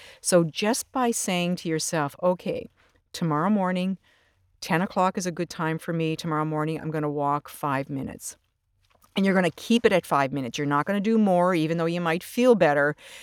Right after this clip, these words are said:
And you're still gonna go do it, even if you feel crappy, right? 'Cause you can't let pain decide whether you do it or not.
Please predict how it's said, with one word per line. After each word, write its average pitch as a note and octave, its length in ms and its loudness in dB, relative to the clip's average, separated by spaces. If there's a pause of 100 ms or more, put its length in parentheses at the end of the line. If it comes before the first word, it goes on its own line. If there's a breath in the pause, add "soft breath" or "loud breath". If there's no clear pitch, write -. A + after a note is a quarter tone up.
(200 loud breath)
And E3 120 2
you're E3+ 120 4
still G3 320 2
gonna G#3 180 4
go F3+ 160 6
do E3 220 2
it, E3 100 0
even E3+ 260 -2
if F#3 140 -6
you E3+ 60 -2
feel D#3 260 -2
crappy, - 640 -8 (200)
right? D#3+ 280 0
'Cause E3 160 -2
you D3 60 -4
can't G3 340 -4
let G3 120 -4
pain E3 240 0
decide D3 400 -2
whether C#3+ 200 -2
you C#3+ 100 -4
do C#3 180 -4
it C#3 60 -4
or C3+ 80 -4
not. C3 400 -8